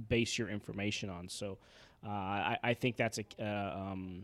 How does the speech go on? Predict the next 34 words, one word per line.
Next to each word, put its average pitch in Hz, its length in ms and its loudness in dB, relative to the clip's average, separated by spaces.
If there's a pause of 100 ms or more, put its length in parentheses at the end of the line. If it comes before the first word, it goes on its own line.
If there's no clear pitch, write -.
(120)
a 104 80 -2
key 131 240 4
point 127 360 4
because 113 300 2
it 120 80 6
is 135 140 8
a 143 40 10
player 139 380 10
who 135 120 10
was 110 180 4
inside 127 340 8
the 143 60 8
bubble, 139 380 8 (420)
and 117 360 6
yes, 123 280 8
they 120 120 10
would 117 140 8
have 120 120 10
had 117 100 10
to 117 40 12
have 110 120 8
gone 113 180 6
outside 117 560 6
and 110 180 4
potentially 113 680 6
expose 110 420 6
themselves 107 460 4
in 107 80 4
a 95 40 2
public 110 380 2
situation 110 640 2
of 101 80 2
some 127 280 6
manner, 123 400 6